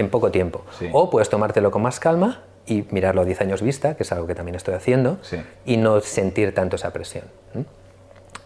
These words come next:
Speaker 1: Y, y en último lugar, el último aprendizaje que he hecho, y esto ya es de la última etapa, de los últimos tres años,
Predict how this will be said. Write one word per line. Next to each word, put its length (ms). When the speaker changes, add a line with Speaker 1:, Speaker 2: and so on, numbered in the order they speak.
Speaker 1:
Y, 540
y 100
en 60
último 320
lugar, 300
el 100
último 200
aprendizaje 560
que 140
he 20
hecho, 260
y 60
esto 200
ya 100
es 80
de 80
la 80
última 320
etapa, 300
de 80
los 160
últimos 300
tres 220
años, 420